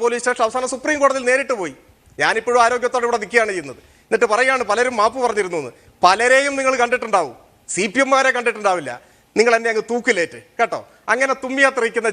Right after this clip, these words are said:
ജീവനാണെങ്കിൽ അങ്ങ് പോയിക്കോട്ടെ. അതൊന്നും പറഞ്ഞിങ്ങോട്ട് പേടിപ്പിക്കാൻ വരരുത്. പിന്നെ അദ്ദേഹത്തിന് ഇപ്പോൾ ഒരു മെസ്സേജ് ആരും അയച്ചു പോലും, "എൻ്റെ നാട്ടിൽ ഉപ്പുകുളം എന്ന സ്ഥലത്ത് ഒരു ശാഖയിൽ ഞാൻ പോയിട്ടുണ്ടെന്ന്." മര്യാദ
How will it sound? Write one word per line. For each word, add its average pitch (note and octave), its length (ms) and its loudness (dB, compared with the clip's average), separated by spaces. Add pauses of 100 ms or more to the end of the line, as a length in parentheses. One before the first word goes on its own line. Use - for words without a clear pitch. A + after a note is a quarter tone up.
ജീവനാണെങ്കിൽ G#3 420 0
അങ്ങ് F3+ 160 -6
പോയിക്കോട്ടെ. F#3 360 -2 (260)
അതൊന്നും B3+ 320 2
പറഞ്ഞിങ്ങോട്ട് G#3+ 420 -2
പേടിപ്പിക്കാൻ B3+ 560 2
വരരുത്. B2 300 -10 (320)
പിന്നെ C4 240 2
അദ്ദേഹത്തിന് D4 460 0
ഇപ്പോൾ D4 240 -2
ഒരു B3+ 80 -2 (120)
മെസ്സേജ് B3+ 380 0
ആരും A#3 180 -2
അയച്ചു G3+ 280 -4
പോലും, D3+ 200 -8 (800)
"എൻ്റെ G3+ 240 2
നാട്ടിൽ A3+ 260 0 (720)
ഉപ്പുകുളം C4 480 2
എന്ന A3 180 -2
സ്ഥലത്ത് G#3 360 -2 (720)
ഒരു G#3 80 4 (120)
ശാഖയിൽ G#3+ 480 0 (280)
ഞാൻ G#3 160 0 (100)
പോയിട്ടുണ്ടെന്ന്." D3+ 580 -6 (1000)
മര്യാദ C4+ 540 2